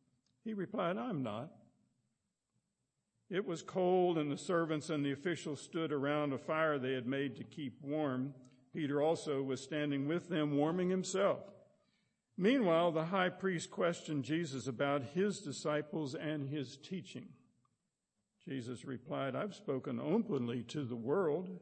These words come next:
I always taught in the synagogues or at the temple where all the Jews came together. I said nothing in secret. Why question me? Ask those who heard me. Surely they know what I said."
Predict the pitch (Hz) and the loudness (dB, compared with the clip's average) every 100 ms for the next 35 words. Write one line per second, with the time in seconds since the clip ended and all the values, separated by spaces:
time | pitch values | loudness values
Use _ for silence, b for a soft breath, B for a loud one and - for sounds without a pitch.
0 | - 131 147 147 185 180 139 - 165 160 | -10 -4 0 4 4 2 -2 -2 2 2
1 | 147 147 143 123 - 190 196 135 131 165 | 2 -2 -4 -4 -4 -2 -2 -2 -2 -2
2 | 180 151 127 147 - 139 - 170 196 202 | -4 -4 0 0 -2 -8 -6 -2 -2 -2
3 | 156 139 117 131 151 135 131 113 147 190 | -2 -2 0 2 2 2 -2 -2 -2 -2
4 | - 151 156 160 139 139 117 147 180 135 | -6 -4 -2 -2 -4 -10 -4 -2 -2 -4
5 | 170 - _ _ _ _ _ _ - 208 | -10 -16 _ _ _ _ _ _ -2 -2
6 | - 285 165 151 170 - 196 156 147 131 | 2 2 4 4 2 2 0 0 0 -4
7 | - 220 - 175 185 156 196 233 - 240 | -2 -4 -2 -4 -4 -2 -2 -2 -4 -4
8 | 247 - 233 170 147 123 - 107 - _ | -4 -6 -6 -4 -2 -4 -6 -12 -20 _
9 | _ _ _ _ _ 285 156 190 - 190 | _ _ _ _ _ -6 -2 -2 -2 -2
10 | 185 185 208 180 170 196 226 147 127 113 | 0 0 -2 -6 -2 2 2 0 -4 -6
11 | 104 - 190 254 233 131 117 151 202 117 | -8 -4 -2 0 0 0 0 -2 0 -2
12 | 113 117 120 117 - 160 147 220 226 | -4 -6 -6 -8 -8 -4 -4 -4 -6